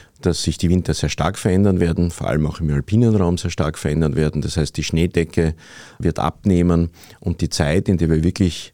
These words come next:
Skifahren können, die wird sehr viel kürzer werden. Und die Bergbahnen, die Touristik in den Alpenregionen sind sehr stark gefordert und müssen immer mehr investieren, um überhaupt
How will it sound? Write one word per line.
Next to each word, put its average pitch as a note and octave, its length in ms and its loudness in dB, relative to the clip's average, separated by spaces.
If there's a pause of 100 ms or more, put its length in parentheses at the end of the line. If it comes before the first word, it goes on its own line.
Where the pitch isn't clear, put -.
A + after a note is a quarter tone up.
Skifahren D#2 540 0
können, D#2+ 400 0 (380)
die F2 80 2
wird E2 140 0
sehr D#2+ 120 -2
viel E2 160 -2
kürzer D#2+ 400 -2
werden. B1+ 320 -4 (680)
Und C3+ 480 2
die D#2+ 120 -4
Bergbahnen, F#2+ 840 0
die - 120 -2
Touristik F#2 480 -2
in F2+ 100 2
den D2+ 100 2
Alpenregionen D#2 880 0 (300)
sind - 560 -2
sehr F2 220 0
stark E2 260 -2
gefordert - 480 0
und E2+ 200 0
müssen - 400 0
immer B2 300 4
mehr F2+ 360 2
investieren, F#2+ 840 2 (340)
um F#2 160 0
überhaupt B2+ 680 2